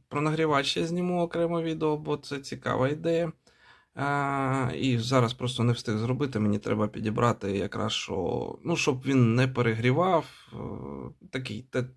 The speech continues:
типу термостата. Ну, коротше, то таке, то в наступному відео. От, і ще, е, теж цікава ідея, е, щоб плата не валялася внизу,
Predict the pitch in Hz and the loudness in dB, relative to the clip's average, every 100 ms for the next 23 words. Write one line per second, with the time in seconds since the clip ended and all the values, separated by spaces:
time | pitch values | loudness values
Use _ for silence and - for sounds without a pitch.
0 | _ 151 131 127 127 123 127 127 - - | _ -8 -6 -2 2 2 2 0 -4 -4
1 | 165 160 113 - - - 127 131 82 - | -4 0 -2 -2 -8 -8 -6 -4 -6 -6
2 | 113 113 117 - 101 101 101 95 113 - | -2 -2 -4 -10 -8 -6 -6 -6 -8 -14
3 | - - - - _ _ - 131 131 117 | -20 -20 -20 -20 _ _ -6 2 4 4
4 | 123 - 190 180 - 180 190 170 151 139 | 0 -4 -2 -2 -4 0 2 2 2 0
5 | 120 113 92 98 73 60 50 67 82 78 | -2 -2 -2 -4 -4 -6 -6 -8 -6 -8
6 | 67 85 - 78 127 135 127 - 127 143 | -8 -12 -10 -10 -6 -2 -2 -2 -2 2
7 | 127 135 143 175 175 139 117 - 123 113 | 4 2 0 0 2 2 0 -2 -4 -4
8 | 117 - - - 131 151 151 131 120 131 | -6 -10 -8 -6 -6 0 2 2 0 2
9 | 127 135 113 113 120 120 117 - 139 160 | 2 2 2 0 0 -2 -4 -2 -4 0
10 | 214 226 | 0 0